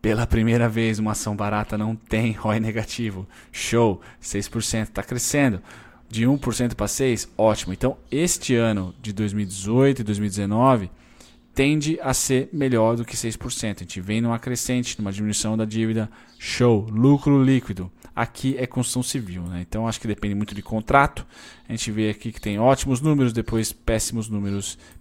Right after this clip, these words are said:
péssimos números, ótimos números. Então, aqui não dá pra ter uma noção. Desculpe o barulho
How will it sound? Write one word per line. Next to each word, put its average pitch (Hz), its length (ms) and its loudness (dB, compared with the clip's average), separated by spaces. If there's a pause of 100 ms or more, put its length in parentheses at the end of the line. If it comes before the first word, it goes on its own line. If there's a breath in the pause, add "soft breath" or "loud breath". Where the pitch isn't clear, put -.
(280)
péssimos 101 420 -4
números, 90 440 -6
ótimos 92 440 -4
números. 90 340 -4
Então, 107 220 -4
aqui 110 340 -6 (380 loud breath)
não 107 100 -2
dá 104 140 0
pra 110 80 -4
ter 107 100 -4
uma 107 100 0
noção. 104 360 -2
Desculpe - 400 -6
o 123 40 -6
barulho 107 720 0